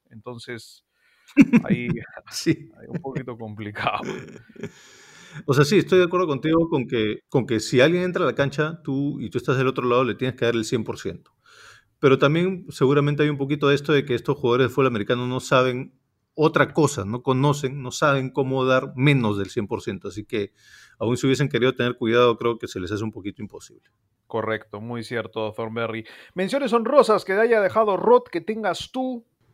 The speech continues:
Speaker 2: Bueno, Rod también tenía como mención honrosa a Claypool, que era mi primera opción. Mi mención honrosa fue Alex Smith, que, que también fue lo mejor para Rodrigo. Él menciona también la defensiva de los Ravens, ¿no?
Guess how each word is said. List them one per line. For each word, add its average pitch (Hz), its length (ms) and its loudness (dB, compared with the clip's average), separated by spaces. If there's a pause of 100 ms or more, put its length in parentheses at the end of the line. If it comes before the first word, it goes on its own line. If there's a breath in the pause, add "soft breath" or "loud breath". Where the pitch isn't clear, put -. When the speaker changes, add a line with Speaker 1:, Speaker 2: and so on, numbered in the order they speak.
(160)
Speaker 2:
Bueno, 147 360 2
Rod 156 280 4
también 139 300 2
tenía 151 380 -2
como 127 180 -2
mención 110 320 -4
honrosa 147 340 -2
a 143 80 -4
Claypool, 147 460 2
que 127 100 -6
era 120 140 2
mi 113 120 -4
primera 110 300 -4
opción. 160 480 -2 (300 soft breath)
Mi 120 140 0
mención 113 320 2
honrosa 127 400 0
fue 123 240 0
Alex 117 220 0
Smith, 170 320 0 (100)
que, 101 380 -4 (160)
que 107 120 -6
también 107 380 -4
fue 120 140 -2
lo 113 120 0
mejor 110 420 -4
para 98 520 -4
Rodrigo. 127 640 0 (360 soft breath)
Él 143 100 4
menciona 139 380 2
también 131 240 -2
la 131 60 2
defensiva 127 520 0
de 120 80 0
los 104 200 -6
Ravens, 170 840 0
¿no? 113 300 -14